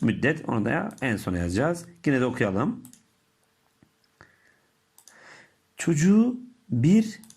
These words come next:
nokta nokta seyrettikten sonra yaklaşarak omzundan tuttu.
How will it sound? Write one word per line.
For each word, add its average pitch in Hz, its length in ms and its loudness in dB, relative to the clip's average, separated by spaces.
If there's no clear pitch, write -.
nokta 143 280 -2
nokta 135 180 -2
seyrettikten 143 560 -2
sonra 160 360 -2
yaklaşarak 160 800 -2
omzundan 123 440 0
tuttu. 113 380 -6